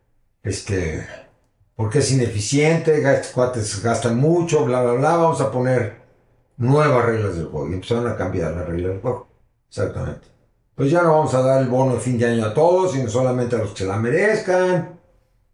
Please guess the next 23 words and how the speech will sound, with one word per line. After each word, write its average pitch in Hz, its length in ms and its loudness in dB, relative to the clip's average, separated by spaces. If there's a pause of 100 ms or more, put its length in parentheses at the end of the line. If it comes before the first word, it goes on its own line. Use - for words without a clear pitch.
Y 131 180 2
entonces, 131 360 2
pues, 113 120 -4
vamos 135 220 2
a 135 100 2
poner 123 420 0
cómo, 110 420 -2 (380)
cómo 143 260 2
evaluarlos 135 640 4
para 127 140 2
ver 120 180 2
quién 127 180 -2
se 117 120 0
la 110 120 0
merece 123 440 0
y - 40 -8
quién 123 200 0
no. 185 280 4
Entonces 160 240 -2
empiezan 131 400 0
a 113 100 -4
ponerte, 123 420 -2
¿no? 135 240 -2